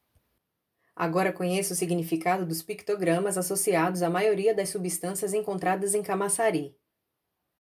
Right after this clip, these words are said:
Produtos inflamáveis manipulados inadequadamente podem causar incêndios e explosões.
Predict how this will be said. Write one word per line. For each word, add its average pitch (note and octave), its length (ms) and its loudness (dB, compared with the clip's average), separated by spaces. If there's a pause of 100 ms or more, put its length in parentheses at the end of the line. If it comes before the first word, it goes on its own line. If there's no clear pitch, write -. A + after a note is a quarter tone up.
(600)
Produtos G#3 460 -2
inflamáveis F#3 720 2
manipulados E3+ 640 2
inadequadamente E3 920 0
podem F#3 240 -4
causar F#3 360 2
incêndios A3+ 680 0
e G#3+ 120 2
explosões. F#3 920 0